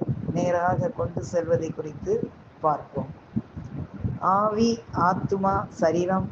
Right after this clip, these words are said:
மூன்றும் இணைந்தவன்தான் மனிதன். இதே மாதிரிதான் கடவுளும் பிதா, குமாரன், பரிசுத்த ஆவியானவர் என்ற மூன்று நிலைகளில் இருக்கின்றார். ஆவிக்கும் ஆத்துமாவிற்கும் உருவம்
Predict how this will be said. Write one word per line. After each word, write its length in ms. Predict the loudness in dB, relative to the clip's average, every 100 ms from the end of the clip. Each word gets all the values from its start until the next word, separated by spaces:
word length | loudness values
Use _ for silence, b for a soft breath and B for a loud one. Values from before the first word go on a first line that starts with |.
| -4
மூன்றும் 480 | -2 -4 -2 -4 -4
இணைந்தவன்தான் 800 | -4 -2 -2 -2 -2 -2 -2 -2 -2 -4
மனிதன். 400 | -2 -2 -2 -4 -6 -8 -8 -8 -10 -10 -10 -10 -10 -8
இதே 360 | 0 4 4
மாதிரிதான் 640 | 4 2 2 0 -2 -2 -4 -4 -2
கடவுளும் 560 | 0 2 0 0 -2 -4 -8
பிதா, 380 | -4 0 0 -2 -4 -6
குமாரன், 580 | -2 2 2 2 -2 -4
பரிசுத்த 440 | -6 -4 -4 0
ஆவியானவர் 760 | 2 2 0 -2 -2 -2 -2 -4 -6 -12 -10 -10 -8 -8 -6
என்ற 480 | 0 2 4 2 2 -2
மூன்று 420 | 0 0 0 0
நிலைகளில் 680 | 2 2 0 0 0 -2 -2
இருக்கின்றார். 680 | -6 -8 -6 -6 -4 -4 -4 -6 -6 -4 -4 -4 -10 -12 -12 -12 -8 -6 -4 -4 -6 -8 -8 -2
ஆவிக்கும் 640 | 2 4 4 2 2 2 2
ஆத்துமாவிற்கும் 1120 | 2 0 0 -2 2 2 2 0 -2 -2 -2 -2 -2
உருவம் 460 | 0 2 0 0